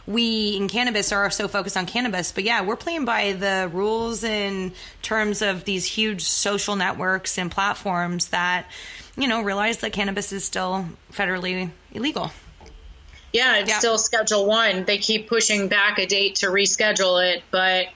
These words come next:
Speaker 2: um, that's the federal level. The cool thing is that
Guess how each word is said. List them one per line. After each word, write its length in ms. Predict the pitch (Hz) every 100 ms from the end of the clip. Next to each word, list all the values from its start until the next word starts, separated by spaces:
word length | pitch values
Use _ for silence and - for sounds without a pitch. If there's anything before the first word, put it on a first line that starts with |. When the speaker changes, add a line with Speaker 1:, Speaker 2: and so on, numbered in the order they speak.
| -
Speaker 2:
um, 480 | 180 180 180 165 - - - - - - - -
that's 340 | - 202 185 -
the 140 | 214
federal 440 | 208 202 196 196 185
level. 360 | 180 175 180
The 100 | 185
cool 320 | 226 - 226
thing 280 | 214 220 202
is 240 | 196 180 185
that 420 | 180 170 170